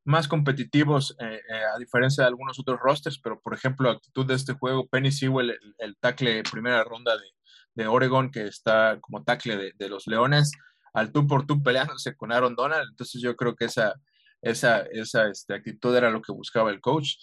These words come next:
y por eso me animo a, a arriesgar aquí, y, y creo que Filadelfia no me está gustando mucho, viene también muy a la baja,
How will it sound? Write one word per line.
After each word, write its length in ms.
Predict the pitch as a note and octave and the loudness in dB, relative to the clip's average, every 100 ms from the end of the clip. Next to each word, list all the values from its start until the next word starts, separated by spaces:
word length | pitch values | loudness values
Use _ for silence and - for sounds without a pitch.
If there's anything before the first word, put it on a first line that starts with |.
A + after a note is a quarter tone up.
| - _ - | -20 _ -6
y 100 | C3 | -6
por 220 | C#3 C#3 | 2 4
eso 400 | E3+ E3+ F3 C#3 | 6 6 4 4
me 140 | C3+ C3 | 2 2
animo 560 | C3 D3+ D3 D3 C#3+ C3+ | 0 -4 -4 -2 -2 0
a, 140 | A2+ | 0
a 160 | A2 A#2+ | 0 -4
arriesgar 380 | A2 A2 C3 C3 | -6 0 2 2
aquí, 520 | - D3 D#3+ E3+ - | -2 -4 -4 -4 -8
y, 480 | A#2+ A2+ A2 A2 G#2+ A#2+ | -6 -4 -4 -6 -8 -6
y 220 | A2+ A2 | -8 -4
creo 240 | C3 C3 | 0 2
que 340 | C#3 B2 A2 - _ | 4 4 4 -4 _
Filadelfia 560 | - A#2+ A2+ C3 C3+ B2+ | -8 0 4 4 2 0
no 80 | C3 | 0
me 80 | |
está 140 | B2 C3+ | -2 -2
gustando 400 | B2+ - B2 A#2+ | -4 -4 -4 -4
mucho, 400 | B2+ C#3+ - C#3 | -6 -6 0 0
viene 240 | B2 B2 - - | 0 -4 -10 -10
también 440 | A2 A2 A2+ A2 - F#2 | -6 -4 -4 -6 -14 -10
muy 180 | A#2 C3 | -2 2
a 60 | B2 | 4
la 100 | A2 | 6
baja, 480 | B2+ C3 C3 C3 | 4 4 2 2